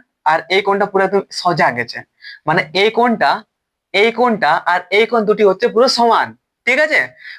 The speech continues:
মানে এখান থেকে আরেকটা জিনিস পাচ্ছি কি বলতো, এখান থেকে পাচ্ছি আমরা যে কোণ ওএ ডট, ওএ ডট সি is equal to বলতে পারি এনসিডি, কোণ এনসিডি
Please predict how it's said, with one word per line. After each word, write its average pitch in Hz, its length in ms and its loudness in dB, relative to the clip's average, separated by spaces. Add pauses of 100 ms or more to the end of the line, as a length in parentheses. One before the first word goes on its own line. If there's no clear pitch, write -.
মানে 165 140 0 (120)
এখান 214 220 0
থেকে 226 120 0 (120)
আরেকটা 190 240 0
জিনিস 220 220 0
পাচ্ছি 160 300 -2
কি 202 120 0
বলতো, 208 220 2 (640)
এখান 185 200 0
থেকে 190 180 0
পাচ্ছি 156 220 -2 (100)
আমরা 131 180 0 (440)
যে 165 200 2 (140)
কোণ 139 180 0 (380)
ওএ 233 520 2 (140)
ডট, 127 200 2 (440)
ওএ 233 880 0 (160)
ডট 151 240 0 (420)
সি 226 280 -2 (760)
is 196 140 0
equal 175 260 0
to 180 60 2 (160)
বলতে 190 260 0
পারি 160 200 -2 (580)
এনসিডি, 247 1040 0 (960)
কোণ - 200 2 (800)
এনসিডি 226 1120 -2